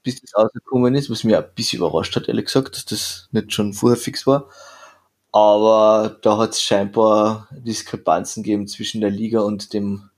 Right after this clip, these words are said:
Verband, weil der Verband wollte mehr Zeit haben für die, fürs Nationalteam zur Vorbereitung.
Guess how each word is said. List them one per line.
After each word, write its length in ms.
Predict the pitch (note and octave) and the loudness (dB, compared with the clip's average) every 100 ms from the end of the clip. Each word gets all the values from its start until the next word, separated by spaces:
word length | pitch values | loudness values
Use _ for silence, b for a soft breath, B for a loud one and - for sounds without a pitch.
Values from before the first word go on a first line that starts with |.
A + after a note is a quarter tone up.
| _ _ _ _ | _ _ _ _
Verband, 640 | - G#2+ G#2+ A#2 D3+ - | -6 0 2 2 0 -4
weil 160 | - G2 | 0 2
der 100 | G2+ | 2
Verband 460 | G2+ F#2 A2 A2 | -2 2 2 2
wollte 180 | A2+ A2 | 0 0
mehr 220 | G#2+ A2 | 2 0
Zeit 340 | G#2 G2+ G#2 - | 2 0 0 0
haben 240 | G2+ G2+ | -2 -2
für 300 | G2+ - G2+ | -6 -2 0
die, 420 | G2 F#2+ D#2+ D#2+ - _ _ _ _ | 0 -2 -4 -6 -10 _ _ _ _
fürs 220 | _ - G2 | _ -6 -4
Nationalteam 600 | G2 - F#2+ F2+ G#2 F#2+ | -4 0 0 0 -2 -4
zur 140 | G#2 | -6
Vorbereitung. 680 | - - G2+ D#2+ - G2 | -6 -4 0 0 -2 -8